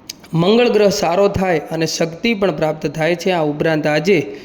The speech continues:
પીપળાના વૃક્ષની સેવા પૂજા કરવી જોઈએ. પિતૃનું તર્પણ પણ થાય છે. પૂર્ણિમાની તિથિ અને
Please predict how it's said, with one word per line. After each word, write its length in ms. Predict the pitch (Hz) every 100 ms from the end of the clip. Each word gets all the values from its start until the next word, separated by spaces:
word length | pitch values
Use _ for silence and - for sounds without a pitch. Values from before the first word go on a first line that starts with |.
| - -
પીપળાના 560 | 190 185 208 208 202 202
વૃક્ષની 460 | 165 160 - 160
સેવા 320 | 151 160 151 143
પૂજા 340 | 147 147 190
કરવી 320 | 185 185 190
જોઈએ. 480 | 175 185 190 190 190 - - - - -
પિતૃનું 600 | 185 - 208 208 208 202
તર્પણ 380 | 175 170 170 165
પણ 220 | 170 175
થાય 320 | 165 175 180
છે. 260 | 180 - 185
પૂર્ણિમાની 600 | 180 156 151 151 151 151
તિથિ 420 | 151 160 151 214
અને 360 | 214 - 156 151